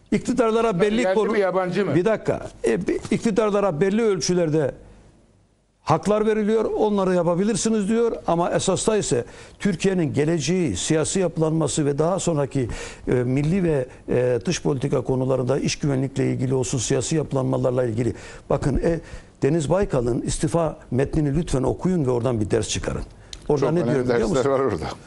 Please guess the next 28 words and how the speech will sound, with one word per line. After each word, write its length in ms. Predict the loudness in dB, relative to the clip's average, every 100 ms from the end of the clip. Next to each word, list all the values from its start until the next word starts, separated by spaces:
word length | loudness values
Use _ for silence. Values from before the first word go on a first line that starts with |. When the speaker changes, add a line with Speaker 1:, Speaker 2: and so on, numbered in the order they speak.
| -20 -2
Speaker 1:
Ders, 200 | 0 0 -4 -4 -2
o 120 | 0
da 140 | 0 0
diyor 160 | -2
ki, 220 | -2 -6 -6 -18 -20 -20 -20 _ _ _ _ -2
"Bu 140 | 0
bir 180 | 0 2
devlet 360 | 2 2 0 0
meselesidir. 840 | 0 2 0 0 0 0 -4 -12 -20 -20 -20 -20 -20 _ -20 -20 -20 -2
Türk 220 | 0 0
siyasi 600 | 0 2 2 2 0 0
hayatını 640 | 2 2 2 2 0 0 2
yeniden 760 | 2 2 2 2 2 0 0
dizayn 520 | 0 2 2 2 0 0
etme 640 | 0 0 -2 0 2 0 -4 -14 -2
adına 380 | 0 2 2 2
yola 320 | 2 2 0
çıkan 440 | 0 0 0 0 -2 0
iradenin 500 | 2 2 2 2 0
Speaker 3:
Ama 140 | 0
Speaker 1:
önünü 220 | 0 2
Speaker 3:
Pens-, 240 | 0 0 0
Speaker 1:
açmak 320 | 0 0 0
Speaker 3:
Pensilvanya, 440 | 0 0 0 2 2
Speaker 1:
üzere 240 | 2 2 2 2 0 0 2 2 2
Speaker 3:
e, 20 |
Speaker 1:
Cumhuriyet 360 | 2 2 2
Halk 80 | 2